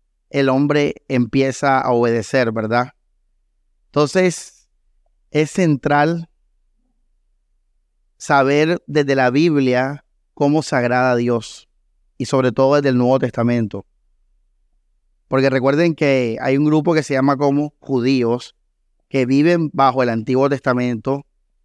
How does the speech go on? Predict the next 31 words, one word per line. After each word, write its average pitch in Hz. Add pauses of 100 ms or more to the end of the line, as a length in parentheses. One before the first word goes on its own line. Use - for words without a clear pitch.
(100)
y 131
también 123
ellos 143
tienen 143
una 143
forma, 143
eh, 135
de 127
escritural 131 (580)
de 156 (920)
agradar 127
a 120
Dios, 110 (100)
una 123
forma 139
que 135
viene 123
por 131
la 123
Escritura, 117
esta 110
del 123
Antiguo 117
Testamento. 104 (3250)
Entonces, 147
vamos 170
a -
empezar 151
el 170
recorrido, 139
hermanos. 139